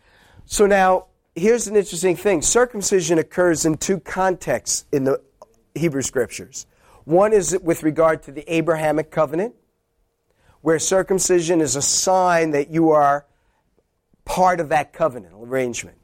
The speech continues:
In effect, it signified when you were circumcised on the eighth day in accordance with the promises that you were a Jew. That's what determined or ultimately determined your Jewish identity.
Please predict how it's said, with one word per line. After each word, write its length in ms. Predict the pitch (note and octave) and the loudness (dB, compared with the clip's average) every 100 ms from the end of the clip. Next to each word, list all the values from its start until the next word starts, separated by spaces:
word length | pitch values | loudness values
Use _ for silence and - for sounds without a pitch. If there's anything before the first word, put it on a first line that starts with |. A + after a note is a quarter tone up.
| _ _ _ _ _ _ _ _ - | _ _ _ _ _ _ _ _ -2
In 140 | F3 | 0
effect, 500 | F3+ - A#3+ G3 - _ _ _ | 0 0 0 0 -4 _ _ _
it 180 | F3 - | -6 -2
signified 800 | - G3 F#3+ - E3+ D#3 D#3 D3+ | 0 0 -2 0 2 4 2 2
when 180 | D3 | 0
you 80 | D#3+ | 2
were 100 | D#3 | 2
circumcised 680 | D3+ F3+ E3 D#3 - D#3+ C#3+ | 2 0 -2 -4 2 2 2
on 100 | C#3 | 0
the 100 | C#3+ | 2
eighth 260 | D3 D3 - | 0 0 -2
day 200 | C#3+ C#3+ | 2 2
in 80 | |
accordance 580 | C3+ - - F3 E3+ D#3+ | 0 -4 0 0 0 -6
with 120 | C#3 | -12
the 60 | A#2+ | -14
promises 680 | - B2+ A#2+ B2 - D3+ - - _ | -6 -4 -2 -4 -2 -2 -4 -16 _
that 120 | G#3 | 0
you 120 | G3+ G#3+ | 2 4
were 140 | G#3 | 4
a 60 | G3+ | 4
Jew. 340 | A3 A3+ B2 _ _ _ _ _ _ | 0 -2 -4 _ _ _ _ _ _
That's 300 | D#3 F3 - | -2 -2 0
what 300 | F3+ F3 - _ _ | 2 2 -2 _ _
determined 800 | C#3+ - - F#3 G#3 D3+ C#3+ D3 | -18 -12 -2 2 2 2 0 0
or 220 | C3 C3+ | 0 2
ultimately 460 | F3+ G3+ D#3 D#3 D3 | 2 0 -2 -10 -10
determined 560 | C#3 C3+ D#3 D3 D3 C3+ | -12 -8 -4 -2 -2 -2
your 140 | C3+ | -4
Jewish 400 | A#2 D#3 D3 C#3+ | -2 -2 -2 -2
identity. 540 | D3 C#3+ F#3 G#2+ _ | -4 -2 -6 -6 _